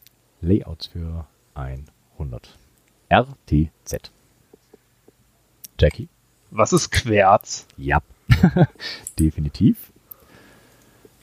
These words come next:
Speaker 1: Dann bekommst du die Punktzahl und darfst auch die nächste Kategorie auswählen, nachdem ich die Buzzer geresettet habe. <laughs>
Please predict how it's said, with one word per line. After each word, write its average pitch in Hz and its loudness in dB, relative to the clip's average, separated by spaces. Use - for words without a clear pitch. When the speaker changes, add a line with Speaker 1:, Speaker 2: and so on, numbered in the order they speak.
Speaker 1:
Dann 69 -8
bekommst - -16
du - -18
die 78 -8
Punktzahl 110 2
und - -2
darfst 113 2
auch 101 -4
die - -4
nächste 76 -2
Kategorie 90 -2
auswählen, 78 -2
nachdem 76 -2
ich 76 -12
die 73 -16
Buzzer - -16
geresettet - -20
habe. - -14
<laughs> - 2